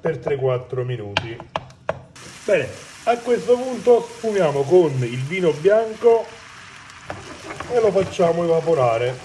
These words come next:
lasciando sempre a fiamma alta. Ci vorranno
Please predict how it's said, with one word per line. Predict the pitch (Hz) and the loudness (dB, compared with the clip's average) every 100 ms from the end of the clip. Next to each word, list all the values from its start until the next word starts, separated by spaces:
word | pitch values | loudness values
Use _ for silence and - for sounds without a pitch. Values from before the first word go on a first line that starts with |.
| - - 180 | -18 -12 -6
lasciando | 170 - 165 160 | -6 -4 -2 -2
sempre | 160 151 131 156 | -2 -2 -2 -2
a | |
fiamma | - 156 151 131 90 | 0 -2 -2 -2 -4
alta. | 98 - 123 - - - - - - | -8 -6 -6 -6 -18 -20 -20 -20 -8
Ci | 196 | 0
vorranno | 175 160 160 156 156 160 160 | 0 2 2 0 -2 0 -2